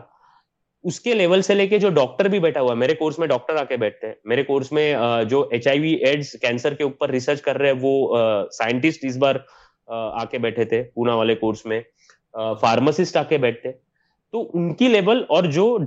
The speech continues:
ٹینتھ پاس ہے ان کی لیول، میرے کو سب کو ساتھ میں لے کے چلنا پڑتا ہے، بیسک سے لے کے ایڈوانس لیول تک بتانا پڑتا ہے۔ So، یہ ایک یا دو دن کا گیم نہیں ہے۔ میرے، میری کوشش یہ ہوتی ہے کہ میں آٹھ سے دس دن منیمم لوں، میرے لیے تو وہ بھی کم ہے۔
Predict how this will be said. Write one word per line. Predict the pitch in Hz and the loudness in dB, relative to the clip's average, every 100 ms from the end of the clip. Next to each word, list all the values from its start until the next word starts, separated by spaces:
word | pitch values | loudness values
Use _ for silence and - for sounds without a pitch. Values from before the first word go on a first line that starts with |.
| - | -2
ٹینتھ | 175 196 - | -2 -2 -4
پاس | 170 165 | -4 -2
ہے | |
ان | 151 147 | -2 -2
کی | 185 | -2
لیول، | 170 139 | 0 0
میرے | 113 131 | -2 -4
کو | 180 | -8
سب | 151 123 _ | -8 -12 _
کو | - 220 | -10 -6
ساتھ | 143 135 160 | -6 -4 0
میں | |
لے | 160 | 2
کے | 139 | 2
چلنا | 127 113 110 | 0 0 -2
پڑتا | 98 90 101 | -2 -4 -4
ہے، | |
بیسک | 95 127 131 196 | 2 2 2 -2
سے | - | 0
لے | 170 147 | 2 2
کے | 170 | 2
ایڈوانس | 135 123 143 143 | 4 2 2 0
لیول | 135 127 | 0 0
تک | 120 107 | 0 -2
بتانا | 101 95 92 | -4 -6 -8
پڑتا | 87 85 _ | -10 -14 _
ہے۔ | _ - | _ -8
So، | 175 196 - - - | -6 -6 -12 -20 -6
یہ | 180 | -4
ایک | 147 156 180 | 0 2 4
یا | 196 | 4
دو | 165 175 | 4 4
دن | 185 | 4
کا | 185 | 2
گیم | 170 175 | 2 0
نہیں | 170 156 95 | 0 -4 -8
ہے۔ | - _ _ _ _ _ _ _ _ - | -14 _ _ _ _ _ _ _ _ -10
میرے، | 117 147 170 | -4 -2 0
میری | 120 139 170 | 2 2 2
کوشش | 151 185 175 | 2 2 2
یہ | 190 | 2
ہوتی | 175 208 | 0 -2
ہے | |
کہ | 220 | 0
میں | 214 208 | 0 0
آٹھ | 143 151 170 | 2 2 0
سے | 196 | 0
دس | 135 156 143 | 2 2 2
دن | 185 156 | 2 4
منیمم | 180 214 196 | 4 4 2
لوں، | 127 98 - | 0 -4 -4
میرے | 139 170 | -2 2
لیے | 180 | 2
تو | 190 | 4
وہ | 160 | 4
بھی | 175 | 2
کم | 175 | 0
ہے۔ | 131 | -4